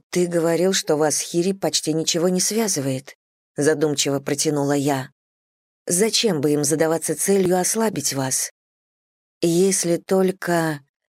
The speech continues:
Я посмотрела на него. Николас мрачно кивнул.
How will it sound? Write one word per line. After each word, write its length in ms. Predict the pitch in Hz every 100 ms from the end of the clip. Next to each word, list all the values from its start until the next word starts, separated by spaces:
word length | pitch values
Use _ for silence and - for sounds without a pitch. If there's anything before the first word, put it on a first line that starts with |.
| _ _ _ _ _ -
Я 200 | 170 180
посмотрела 600 | 175 180 170 170 175 160
на 140 | 160
него. 480 | 170 175 160 135 123 _ _ _ _ _
Николас 640 | 170 175 180 175 165 156 170
мрачно 500 | 156 160 156 160 151
кивнул. 500 | 170 160 160 135